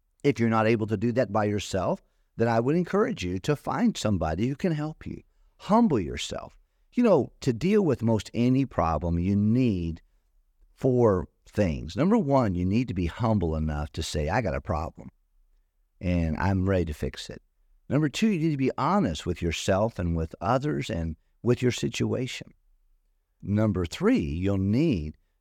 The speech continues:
to pursue a holy path. What does God want me to do?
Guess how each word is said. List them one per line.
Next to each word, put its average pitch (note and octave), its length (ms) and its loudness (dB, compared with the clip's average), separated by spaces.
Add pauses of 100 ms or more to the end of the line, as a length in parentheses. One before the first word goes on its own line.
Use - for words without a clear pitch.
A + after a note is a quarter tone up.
(100)
to G2 320 0 (100)
pursue A2 840 -2 (360)
a B2 100 2
holy F#2+ 580 0
path. G2 480 -4
What A2 300 2
does C#3 200 -4
God D#2+ 400 0
want D2+ 200 -6
me D2+ 160 -4
to - 120 -10
do? C2 320 -8